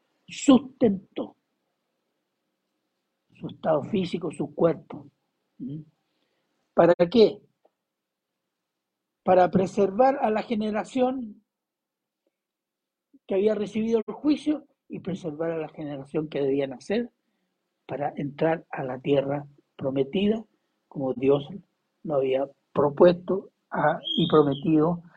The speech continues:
a Abraham. ¿Mm? Por ello dice, "Comieron del maná, pero murieron".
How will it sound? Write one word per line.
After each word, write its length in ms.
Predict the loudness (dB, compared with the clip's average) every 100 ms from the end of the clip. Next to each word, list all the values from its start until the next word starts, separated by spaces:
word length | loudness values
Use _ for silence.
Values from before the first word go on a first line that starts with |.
| -20 -20 _
a 220 | 2 4
Abraham. 340 | 4 2 0 -6 -16 -20 -20 -18
¿Mm? 280 | -12 -12 -12 -18 _ _ _ _ _ _ _ _ _ _ _ _ _ _ _ _ _ _ _ _ _ _ _ _ _ _ _ _ _ 4
Por 160 | 8
ello 200 | 8 8 4
dice, 440 | 0 0 -4 -4 -10 _ _ _ _
"Comieron 640 | -8 -6 0 0 0 -2
del 140 | -4 -4
maná, 520 | -4 -4 -4 -8 -10 _ _ _ _ _ _
pero 280 | -6 -4 -4
murieron". 680 | -6 -6 -2 -2 -2 -10